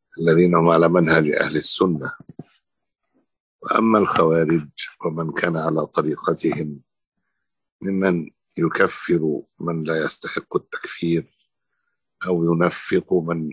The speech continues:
لا يستحق التنفيق، فهؤلاء مذمومون على فعلهم ذلك، وذلك أنهم يزعمون الاطلاع على ما في القلوب،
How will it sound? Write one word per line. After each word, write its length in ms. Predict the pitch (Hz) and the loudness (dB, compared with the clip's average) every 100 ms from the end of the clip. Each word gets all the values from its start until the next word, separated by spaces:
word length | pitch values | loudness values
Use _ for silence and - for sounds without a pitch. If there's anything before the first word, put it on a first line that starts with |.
| - | -8
لا 200 | 80 85 | -2 -2
يستحق 580 | 80 - - - - - | -2 -4 -10 -12 -10 -8
التنفيق، 1000 | 80 - 76 76 - 85 82 - - - | -6 -6 -8 -6 -6 -4 -4 -8 -14 -8
فهؤلاء 840 | - 90 85 90 87 82 87 87 82 | -6 -2 0 0 2 2 2 2 0
مذمومون 920 | 85 82 82 87 87 90 107 92 71 _ _ _ _ _ _ _ _ _ - | 0 0 2 4 4 4 2 0 -4 _ _ _ _ _ _ _ _ _ -4
على 260 | 90 87 78 | 0 0 0
فعلهم 640 | - 80 80 87 78 69 | -2 -2 2 2 2 -6
ذلك، 640 | 69 78 67 - - - _ _ _ _ _ _ _ _ _ - - | -4 -2 -4 -8 -10 -10 _ _ _ _ _ _ _ _ _ -12 -2
وذلك 440 | 87 92 95 85 | 2 4 4 2
أنهم 480 | 92 87 92 90 87 | 0 2 2 2 2
يزعمون 560 | 85 80 78 85 87 85 | 2 2 0 0 0 0
الاطلاع 600 | 82 - - 80 87 78 | -2 -4 -4 0 0 0
على 360 | 80 80 82 | -2 -2 -4
ما 180 | 78 80 | -4 -10
في 100 | - | -8
القلوب، 520 | 78 - 82 87 92 | -8 -4 0 0 0